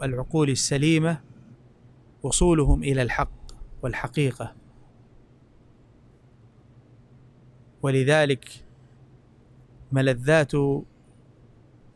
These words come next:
هذه الدنيا التي يطلبها الإنسان، لأن الإنسان تدفعه قوة الحب نحو تحصيل النافع،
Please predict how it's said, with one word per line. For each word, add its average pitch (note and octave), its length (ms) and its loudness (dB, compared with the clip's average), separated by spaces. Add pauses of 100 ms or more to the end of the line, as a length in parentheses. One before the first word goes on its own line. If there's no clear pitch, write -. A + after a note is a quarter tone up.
(1160)
هذه C#3+ 320 2
الدنيا C#3+ 440 2
التي C3+ 580 0 (1120)
يطلبها D3+ 500 2
الإنسان، C3 640 2 (1400)
لأن D3 260 -2
الإنسان C#3+ 680 0 (1400)
تدفعه D3+ 680 2
قوة D3 360 0
الحب C3+ 340 0 (2500)
نحو D#3 300 2
تحصيل D3+ 500 -2
النافع، C3 520 0